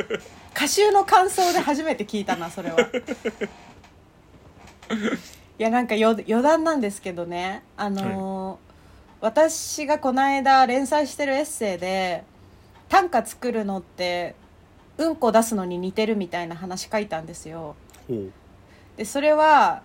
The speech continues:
Speaker 1: あのー、めちゃくちゃ出したい時もあるけど、出ない時全然出なくて、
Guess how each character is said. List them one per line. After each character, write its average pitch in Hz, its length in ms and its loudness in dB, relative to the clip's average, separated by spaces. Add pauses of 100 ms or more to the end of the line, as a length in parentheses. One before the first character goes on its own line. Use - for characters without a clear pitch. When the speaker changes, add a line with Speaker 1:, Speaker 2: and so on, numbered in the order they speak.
(160)
Speaker 1:
あ 202 240 -2
の 185 540 -10 (260)
ー、 - 40 -8
め 240 60 2
ち 254 80 -2
ゃ 370 60 0
く - 80 -8
ち - 100 -4
ゃ 359 60 4
出 254 160 8
し - 120 -6
た 349 160 4
い 311 80 0
時 202 220 -6
も 190 160 -4
あ 208 80 0
る 190 100 -6
け 175 160 -10
ど、 180 140 -6
出 226 140 2
な 311 160 0
い 226 80 -2
時 180 200 -8
全 196 200 -2
然 220 200 -2
出 220 120 -2
な 226 140 -2
く - 100 -18
て、 170 480 -8